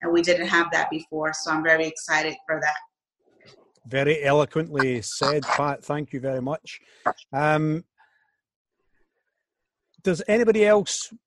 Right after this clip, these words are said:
Speaker 2: Shakira, do you want to add anything to that? No, Sarah, Sa-, Sarah, I'm, I'm gonna give our special guest Sarah the final word if she would like to take the floor.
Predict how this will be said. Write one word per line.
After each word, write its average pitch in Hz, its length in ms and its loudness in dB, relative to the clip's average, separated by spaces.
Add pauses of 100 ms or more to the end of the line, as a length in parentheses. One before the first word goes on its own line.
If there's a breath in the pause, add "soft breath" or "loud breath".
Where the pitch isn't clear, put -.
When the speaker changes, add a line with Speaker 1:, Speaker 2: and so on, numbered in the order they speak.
(140)
Speaker 2:
Shakira, 190 680 2
do 156 60 -6
you 175 160 2
want 180 160 -2
to - 180 -4
add 175 240 4
anything 196 380 2
to - 180 -6
that? 202 320 -4 (1700)
No, 160 340 2
Sarah, 185 500 4 (360)
Sa-, - 360 -4
Sarah, 190 440 4
I'm, 160 140 -2 (380 loud breath)
I'm 165 120 -2
gonna 202 240 6
give 202 280 6
our 190 140 6
special 196 480 2
guest 170 360 4
Sarah 180 500 6
the 147 100 0
final 170 580 2
word 151 300 4
if 151 80 0
she - 140 -8
would 143 100 -2
like 143 300 -2
to 135 100 -6
take 147 280 -4
the - 80 -10
floor. 131 440 -4